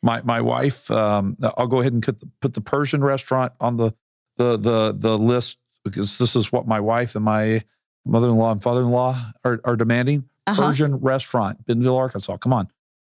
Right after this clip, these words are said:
Speaker 2: And now I'm embarrassed. I thought I wrote down my ask and I didn't. The only one that I'm thinking of right now is I have become obsessed with pickleball.
Speaker 1: Oh, yeah.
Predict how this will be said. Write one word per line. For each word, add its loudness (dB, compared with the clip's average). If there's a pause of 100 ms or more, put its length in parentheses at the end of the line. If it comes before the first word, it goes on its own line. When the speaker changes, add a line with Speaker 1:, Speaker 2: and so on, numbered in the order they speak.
(220)
Speaker 2:
And 6
now 4
I'm 4
embarrassed. 2
I 2
thought -2
I 0
wrote 0
down 0
my -2
ask -2
and 2
I 0
didn't. 0
The 2
only 4
one 2
that 2
I'm 2
thinking 2
of 0
right 2
now 2 (320)
is 2 (160)
I 0
have 0
become 0
obsessed -2
with -2
pickleball. -2 (340)
Speaker 1:
Oh, 2
yeah. 2